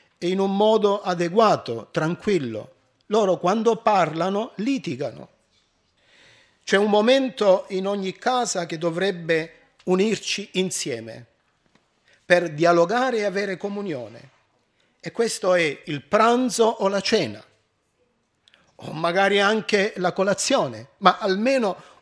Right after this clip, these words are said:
una volta al giorno di avere, eh, un, un incontro di famiglia dove veramente magari parliamo un po'.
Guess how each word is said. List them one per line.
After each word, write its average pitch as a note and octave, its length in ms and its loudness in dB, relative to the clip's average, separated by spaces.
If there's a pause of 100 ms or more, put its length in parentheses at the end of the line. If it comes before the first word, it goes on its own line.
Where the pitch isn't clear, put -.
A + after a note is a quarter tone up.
una C4+ 180 4
volta B3 360 6
al G3 100 -2
giorno D#3+ 680 0 (600)
di F#3 180 2
avere, F#3+ 600 2 (400)
eh, E3 320 -6 (760)
un, A#3 460 -2 (120)
un A3+ 400 -4
incontro B3 640 2
di D#3+ 120 -6
famiglia D3+ 760 -4
dove F#3 300 -4
veramente G3 580 -4
magari E3 580 -4 (280)
parliamo F3+ 420 -4
un E3 160 -8
po'. - 360 -10